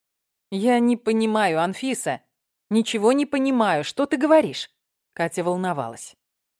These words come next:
«Кто он вообще такой, этот Сичкин?» «Это очень известный в Москве маклер,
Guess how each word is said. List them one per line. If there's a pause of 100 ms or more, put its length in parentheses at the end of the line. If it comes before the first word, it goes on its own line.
(200)
«Кто
он
вообще
такой, (400)
этот
Сичкин?» (1000)
«Это
очень
известный
в
Москве
маклер,